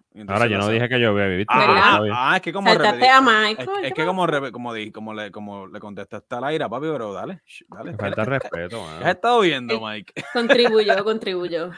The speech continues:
Speaker 2: Bueno, eh, la semana que viene vamos a discutir una que he estado viendo, que es el Midnight Mass. Vamos a, a,
Speaker 1: Uy, yeah.
Speaker 2: vamos a, a decir lo bueno y lo malo, o sea, destrozar un poco,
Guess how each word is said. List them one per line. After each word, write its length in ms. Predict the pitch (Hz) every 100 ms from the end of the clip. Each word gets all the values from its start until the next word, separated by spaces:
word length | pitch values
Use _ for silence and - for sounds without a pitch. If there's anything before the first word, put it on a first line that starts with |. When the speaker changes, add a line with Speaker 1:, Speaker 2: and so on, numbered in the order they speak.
| 156
Speaker 2:
Bueno, 380 | 113 117 107 -
eh, 160 | 107
la 140 | 104 98
semana 260 | 107 101
que 80 | 107
viene 160 | 117 123
vamos 240 | 127 127
a 40 | 123
discutir 420 | 123 123 120 123
una 180 | 123 120
que 40 |
he 40 | 120
estado 300 | - 120 120
viendo, 440 | 127 139 139 139 _ _ _
que 140 | 101
es 60 | 98
el 60 |
Midnight 400 | 101 107 110 110
Mass. 400 | 113 131 170 - _
Vamos 340 | 95 90 95
a, 220 | 101 104
a, 420 | 101 104 101 98 95
Speaker 1:
Uy, 180 | - _ _ -
yeah. 140 | 98
Speaker 2:
vamos 160 | 110 113
a, 460 | 113 110 - 113
a 100 | 110 107
decir 280 | 107 117
lo 160 | 117 117
bueno 220 | 117 120
y 40 | 117
lo 80 |
malo, 460 | 117 123 147 151 139
o 20 |
sea, 140 | - 110
destrozar 460 | 107 - 104 107
un 100 | 120
poco, 580 | - 123 131 131 123 127